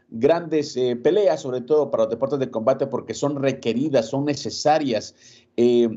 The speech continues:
cierra el veinte veintitrés y se abre el veinte veinticuatro con mucha polémica entre Canelo y algunos periodistas, porque hay que decirlo de esta manera, no, no, no es únicamente Beto Pérez Landa. Se ha abierto una guerra o un fuego cruzado, hay que decirlo, en este arranque de veinte veinticuatro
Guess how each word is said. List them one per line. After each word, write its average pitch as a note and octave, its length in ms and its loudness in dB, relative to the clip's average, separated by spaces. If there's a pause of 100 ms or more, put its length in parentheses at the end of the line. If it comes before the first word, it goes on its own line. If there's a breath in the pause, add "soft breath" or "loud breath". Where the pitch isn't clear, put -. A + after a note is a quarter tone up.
(140)
cierra D#3+ 480 2
el C#3 80 -2
veinte D3 280 0
veintitrés C3 680 0
y B2 120 -8
se A#2 180 -2
abre C3+ 180 2
el B2+ 40 -6
veinte C3+ 240 -2
veinticuatro C3 640 0
con A#2 120 -4
mucha C3+ 300 -2
polémica A#2 720 -2 (280 soft breath)
entre G#2 640 0
Canelo C#3 540 2
y B2 40 2
algunos B2+ 340 -2
periodistas, C#3 640 2
porque A#2 440 -8
hay C3 120 -2
que D3+ 160 -4
decirlo C#3 320 2
de C#3 60 -2
esta B2+ 140 -2
manera, G2+ 280 -2
no, G3 180 0
no, G3 160 -2
no G3+ 80 -4
es G#3+ 120 -2
únicamente C#3+ 540 0
Beto A#2+ 280 -2
Pérez A2+ 240 2
Landa. A2+ 360 0 (380 loud breath)
Se - 180 2
ha F3 40 6
abierto F#3+ 440 2
una E3 500 -4
guerra D#3 500 2
o C3 60 0
un C3+ 120 -2
fuego D#3 320 -2
cruzado, A#2+ 440 0
hay C#3 120 0
que B2+ 120 -2
decirlo, B2+ 340 -2
en B2 100 0
este A#2+ 460 -2
arranque A2+ 460 0
de G#2 60 4
veinte A2+ 260 -2
veinticuatro A#2 760 0